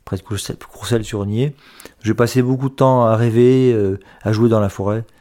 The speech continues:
J'étais proche de la nature quand j'étais petit, très proche de la nature. Et puis, euh, bon, l'école m'a pris quand même, euh, par la main, en sachant que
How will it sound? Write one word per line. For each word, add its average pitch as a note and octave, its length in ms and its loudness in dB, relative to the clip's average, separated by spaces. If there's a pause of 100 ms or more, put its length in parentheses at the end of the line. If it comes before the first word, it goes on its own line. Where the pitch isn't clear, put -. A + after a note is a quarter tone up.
(140)
J'étais - 180 -2
proche B2 220 0
de B2 60 2
la A#2+ 100 2
nature A2 240 -4
quand G2 80 -6
j'étais G2 180 -8
petit, - 200 -16
très - 180 -8
proche A2+ 200 -4
de G#2+ 60 -2
la G2 80 -2
nature. B2+ 460 -6 (960)
Et G#2+ 100 0
puis, B2 380 0
euh, A2+ 180 4
bon, A2 160 0
l'école A#2+ 380 2
m'a A2+ 120 2
pris B2 200 -6
quand - 180 -12
même, A2+ 320 -4
euh, F#2+ 380 -4
par F#2+ 200 -4
la G#2 120 -4
main, G#2+ 100 -4
en C3 180 -2
sachant G#2+ 380 -6
que G2 300 -2